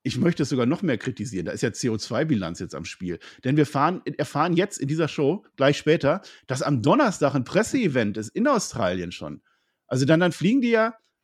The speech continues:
also ich weiß ja als W W E-Zuschauer nicht, dass das getaped ist. Das werden die dann auch nicht sagen oder so. Dann fliegen die nach Australien, machen da ein bisschen Blabla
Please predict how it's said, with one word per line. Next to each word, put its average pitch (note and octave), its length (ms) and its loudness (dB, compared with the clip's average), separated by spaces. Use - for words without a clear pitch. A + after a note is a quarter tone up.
also C3+ 160 -2
ich D3 160 -2
weiß G#3+ 200 4
ja G#3+ 80 2
als F3+ 180 -2
W D3 100 0
W D3 80 2
E-Zuschauer C3+ 400 0
nicht, B2 160 -2
dass A#2+ 80 -2
das B2 160 -4
getaped A2 400 -2
ist. G#2 100 -10
Das A2+ 140 -6
werden E3+ 140 2
die E3 80 0
dann C#3+ 100 0
auch B2+ 80 -2
nicht A#2+ 160 -2
sagen F3 280 2
oder G#2+ 180 -2
so. F2 180 -8
Dann D#3 100 2
fliegen C#4+ 240 4
die C#4+ 100 6
nach A#3 140 4
Australien, F#3 720 2
machen A3+ 240 -4
da G3+ 60 -2
ein F#3+ 40 -6
bisschen G3 240 -4
Blabla F#3 520 4